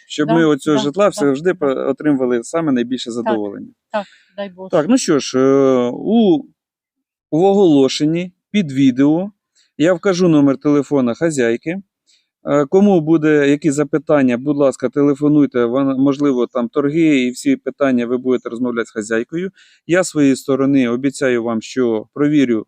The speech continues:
Speaker 1: комунальні платежі, щоб не було боргу. Я з своєї
Speaker 2: О.
Speaker 1: сторони підготую всі документа-, всю документацію для нотаріальних дій. І вас, і продавця ми привеземо до нотаріуса, і потім всі деталі вже будуть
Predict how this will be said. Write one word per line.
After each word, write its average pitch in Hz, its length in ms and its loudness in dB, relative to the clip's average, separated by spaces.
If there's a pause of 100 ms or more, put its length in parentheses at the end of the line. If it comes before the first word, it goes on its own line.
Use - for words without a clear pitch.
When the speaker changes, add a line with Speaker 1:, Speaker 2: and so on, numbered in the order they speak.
Speaker 1:
комунальні 135 540 2
платежі, 117 500 -6
щоб 143 180 -12
не 156 100 -4
було 165 280 -4
боргу. 170 420 -6 (320)
Я 185 160 0
з - 40 -8
своєї 139 240 2
Speaker 2:
О. - 20 -4
Speaker 1:
сторони 151 520 2
підготую 151 560 0
всі 180 220 -8
документа-, 139 580 -2
всю - 280 -2
документацію 135 960 0
для 151 200 -2
нотаріальних 127 720 0
дій. 107 360 -6 (680)
І 175 440 0
вас, 156 600 0 (200)
і 165 140 0
продавця 135 880 -2 (140)
ми 143 420 -2 (360)
привеземо 135 520 0
до 135 180 0
нотаріуса, 196 760 -2 (340)
і 143 120 -2
потім 160 600 -2 (320)
всі 175 220 0
деталі 165 480 0
вже 131 240 0
будуть 147 500 -2